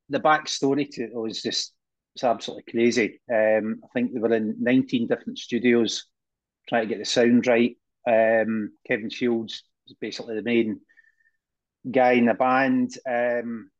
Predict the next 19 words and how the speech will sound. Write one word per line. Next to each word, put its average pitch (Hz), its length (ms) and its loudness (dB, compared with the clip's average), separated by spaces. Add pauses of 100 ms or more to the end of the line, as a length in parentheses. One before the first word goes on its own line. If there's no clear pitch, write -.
(260)
I - 120 -20
think 127 180 -10
he 127 100 -6
was 107 140 -12
trying 113 260 -6
to - 60 -20
find 117 240 -2
a 110 60 -6
sound 120 240 -2 (240)
that 110 120 -8
no 120 120 -2
one 117 140 -2
else 113 260 -6
could - 160 -12
hear. 127 260 2 (500)
Um, 110 680 -2 (880)
countless 123 420 -4
engineers, 120 840 0
it's - 180 -10